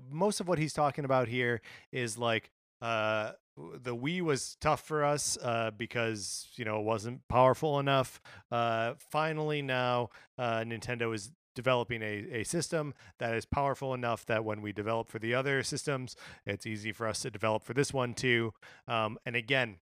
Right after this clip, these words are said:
that would be true for two years. And then, and then it gets left in the dust with the PlayStation four and the, uh, Xbox One totally outclassing it. So, like, I think that's a big part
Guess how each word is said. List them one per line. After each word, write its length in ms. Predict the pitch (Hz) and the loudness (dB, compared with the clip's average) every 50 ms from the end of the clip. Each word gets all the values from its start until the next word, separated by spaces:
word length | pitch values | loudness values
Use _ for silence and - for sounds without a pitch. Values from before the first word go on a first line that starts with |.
| _ _ _ - | _ _ _ -4
that 160 | 107 101 101 | -4 -2 -2
would 100 | 107 104 | -2 -2
be 80 | 120 | -2
true 240 | 117 - - 139 127 | -2 0 0 0 0
for 140 | - - 104 - _ | 0 -2 -6 -8 _
two 220 | - - 143 131 | -8 -6 -6 -6
years. 460 | 123 117 113 104 95 92 - - - - _ _ _ _ - | -4 -4 -4 -6 -6 -8 -10 -12 -14 -14 _ _ _ _ -6
And 240 | 113 107 107 110 107 | -6 -4 -4 0 2
then, 460 | 110 107 107 107 107 107 107 107 - - _ | 4 4 4 4 2 -2 -6 -8 -10 -8 _
and 160 | - 123 113 | -4 -2 -2
then 100 | 110 107 | -2 -2
it 80 | 104 104 | -2 -4
gets 200 | - 104 - - | -4 -8 -10 -14
left 400 | 110 101 104 110 113 107 - - | -10 -2 0 0 0 0 -2 -6
in 140 | - 139 120 | -8 -8 -6
the 100 | 117 117 | -6 -4
dust 480 | 110 113 104 101 101 95 - - - - _ _ _ _ _ _ | 0 0 0 2 0 -2 -4 -8 -10 -14 _ _ _ _ _ _
with 140 | 110 113 - | -4 -4 -4
the 80 | - - | -4 -6
PlayStation 500 | - 117 110 - 117 107 87 107 107 - | -4 -4 -2 0 -2 -2 -2 -4 -10 -8
four 380 | - 110 101 101 101 98 98 | -6 -4 -2 0 0 0 -2
and 360 | - 175 120 107 101 98 98 | -4 -4 -6 -6 -6 -6 -8
the, 360 | 95 98 98 98 95 95 101 - | -8 -8 -8 -8 -8 -8 -8 -8
uh, 260 | 117 107 101 - 101 | -6 -6 -4 -4 -6
Xbox 380 | 95 - - - 110 101 - - | -8 -8 -6 -6 -6 -6 -6 -8
One 340 | 110 110 110 107 101 101 - _ _ _ _ _ _ | -6 -4 -4 -4 -4 -6 -12 _ _ _ _ _ _
totally 340 | - 123 117 107 107 107 104 | -4 -4 -2 -2 0 0 2
outclassing 580 | 101 101 - - - 104 95 90 - 104 95 | 2 0 -2 -4 -4 -4 -4 -6 -8 -12 -12
it. 140 | 95 92 - _ | -14 -16 -16 _
So, 200 | - - 135 127 | -6 -2 0 2
like, 240 | 123 120 120 113 - - - - - - _ | 2 2 2 2 0 -6 -14 -20 -20 -10 _
I 100 | 131 131 | -2 -2
think 360 | - - 156 147 135 - 113 | 0 2 0 0 0 -4 -2
that's 240 | 104 120 123 131 - | 2 4 4 4 4
a 120 | 156 131 117 104 - - | 0 -2 -2 -4 -4 0
big 240 | 127 127 127 120 - | 0 0 2 2 2
part 320 | - 120 120 120 123 - | 4 6 4 4 4 2